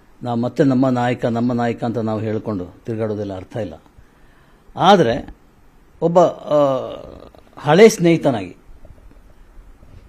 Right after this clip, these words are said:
ನನ್ನನ್ನ ಅಣ್ಣ ಅಂತ ಕರಿತಾ ಇದ್ರು. So ಹಾಗೆ ಆ ಯೋ-, ಆ, ಸಂಬಂಧದಲ್ಲಿ ನಾನೇನಾದ್ರು ಮಾತಾಡ್ಬಲ್ಲೆ, ಈಗಿನ ಪರಿಸ್ಥಿತಿಗೆ ಅಂತಲ್ಲ.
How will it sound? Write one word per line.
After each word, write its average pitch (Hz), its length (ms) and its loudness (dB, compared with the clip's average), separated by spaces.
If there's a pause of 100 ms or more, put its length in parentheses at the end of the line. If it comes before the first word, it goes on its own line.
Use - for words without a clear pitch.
(880)
ನನ್ನನ್ನ 175 300 4 (1200)
ಅಣ್ಣ 165 140 4
ಅಂತ 165 120 2
ಕರಿತಾ 110 320 -4
ಇದ್ರು. 82 220 -12 (1900)
So 196 120 0
ಹಾಗೆ 220 420 4
ಆ 170 380 4
ಯೋ-, 190 160 4
ಆ, 151 480 0
ಸಂಬಂಧದಲ್ಲಿ 180 600 2
ನಾನೇನಾದ್ರು 151 440 4
ಮಾತಾಡ್ಬಲ್ಲೆ, 107 480 -4
ಈಗಿನ 143 420 -2 (300)
ಪರಿಸ್ಥಿತಿಗೆ 107 460 -8
ಅಂತಲ್ಲ. 98 300 -14